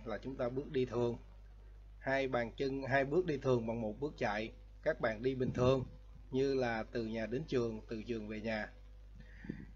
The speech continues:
Khi chúng ta đo đà xong thì sẽ có vạch xuất phát. Là các bạn lưu ý khi đo đà, các bạn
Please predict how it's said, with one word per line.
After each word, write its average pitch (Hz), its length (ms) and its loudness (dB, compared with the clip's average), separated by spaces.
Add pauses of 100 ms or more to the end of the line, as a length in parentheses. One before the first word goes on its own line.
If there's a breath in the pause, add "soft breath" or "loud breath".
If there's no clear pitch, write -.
(120)
Khi 165 240 6
chúng 185 200 2
ta 156 340 10 (160)
đo 147 200 10
đà 120 220 6
xong 156 300 10 (880)
thì 107 480 -2
sẽ 107 220 -4
có 143 140 -4
vạch 131 200 -2
xuất - 200 -8
phát. 160 220 10 (1040)
Là 123 140 2
các 180 120 2
bạn 123 200 8
lưu 156 180 8
ý 185 300 8 (300)
khi 147 220 -2
đo 143 160 8
đà, 117 360 8 (160)
các 151 160 2
bạn 110 220 2